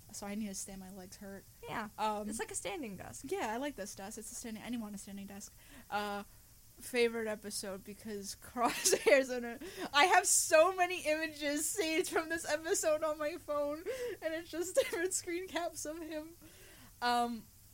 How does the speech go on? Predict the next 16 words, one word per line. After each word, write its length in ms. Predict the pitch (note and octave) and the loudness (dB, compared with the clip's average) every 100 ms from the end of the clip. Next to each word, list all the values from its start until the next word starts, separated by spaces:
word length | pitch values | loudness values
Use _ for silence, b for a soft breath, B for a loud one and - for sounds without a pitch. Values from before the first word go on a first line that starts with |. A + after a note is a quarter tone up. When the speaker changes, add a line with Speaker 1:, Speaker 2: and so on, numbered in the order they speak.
| - - | -20 -14
Speaker 1:
this 320 | G3+ B3 - - | -4 -2 -2 0
episode 680 | B3+ C4 C4 D#4+ A#3+ A#3+ B3 | -2 -2 -6 -4 -2 -2 -2
was 100 | B3+ | -2
not 260 | C4+ C#4+ C4+ | 2 2 0
only 440 | C4 B3 A#3+ A3 - | -4 -4 -4 -6 -10
very 380 | A#3+ A#3+ A#3 A#3 | -4 -2 -2 -2
sad, 480 | - A#3+ A3 G#3+ G#3+ | -4 -4 -2 -4 -6
but 120 | G3+ | -10
very 340 | A3 A3 G#3+ | -6 -4 -4
sexy 500 | - B3+ A#3 - A#3 | 0 0 0 -2 -4
for 220 | A#3 A3 | -4 -6
me. 340 | G#3+ B3 A3+ A3+ - | -4 -4 -4 -10 -4
Speaker 2:
Oh, 200 | B3 C4 | 6 8
absolutely. 480 | B3+ B3 - G#3 G#3+ | 8 6 0 -4 2
Speaker 1:
Um, 400 | B3 A#3+ A#3 G#3+ A3 | 6 6 4 0 -8
so, 720 | B3 - C#4+ C4 B3+ C4+ A#3+ | -8 -2 2 4 4 2 -2